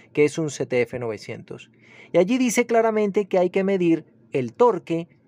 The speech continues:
que produce o al que queda sometido el roller de suministro y el roller de toma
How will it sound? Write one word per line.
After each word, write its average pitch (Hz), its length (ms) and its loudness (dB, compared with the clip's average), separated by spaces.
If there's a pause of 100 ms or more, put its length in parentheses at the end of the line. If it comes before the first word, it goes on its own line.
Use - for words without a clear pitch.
(380)
que 151 120 2
produce 180 760 2 (160)
o 110 360 -2
al 117 200 -4
que 117 160 -8
queda 151 280 2
sometido 175 720 0 (760)
el 143 340 2
roller 208 680 4
de 165 160 -4
suministro 185 800 -2
y 151 120 0
el 139 140 0
roller 190 540 2
de 208 140 -2
toma 170 420 0